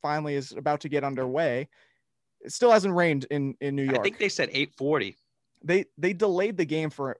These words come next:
Speaker 1: ab-, about an hour for nothing. Yeah, it'll be about, what, fifteen, twenty more minutes?
Speaker 2: Yeah.
Speaker 1: But there hasn't been a drop of rain in New York. They're stalling. They don't want, they don't wanna face the,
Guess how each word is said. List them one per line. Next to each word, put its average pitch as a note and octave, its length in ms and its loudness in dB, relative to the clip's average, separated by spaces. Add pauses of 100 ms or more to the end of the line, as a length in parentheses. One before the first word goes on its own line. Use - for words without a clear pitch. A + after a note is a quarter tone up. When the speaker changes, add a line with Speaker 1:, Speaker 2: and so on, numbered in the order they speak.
(140)
Speaker 1:
ab-, - 160 -6 (220)
about D3 160 2
an C#3 100 -4
hour C3 200 0
for A#2+ 120 -12
nothing. B2 460 -10
Yeah, C#3+ 180 4
it'll D#3 120 2
be E3 140 2
about, C#3 420 0 (320)
what, A#2 240 -6
fifteen, C#3 300 -8
twenty C#3+ 220 -8
more D3 120 -4
minutes? D#3 420 -10 (840)
Speaker 2:
Yeah. F3 200 -4 (840)
Speaker 1:
But D3 280 4 (380)
there G3 160 6
hasn't F#3+ 160 2
been F#3 120 2
a D3+ 40 2
drop C#3 260 0
of B2+ 80 -8
rain A#2+ 340 -6 (300)
in C3+ 100 -6
New B2+ 80 -4
York. - 260 -12 (140)
They're D#3+ 120 2
stalling. B2+ 500 -4 (280)
They D#3+ 100 6
don't A3 140 6
want, F#3+ 240 4
they E3 80 6
don't C4 120 2
wanna B3+ 160 2
face E3+ 300 -4
the, B2+ 340 -2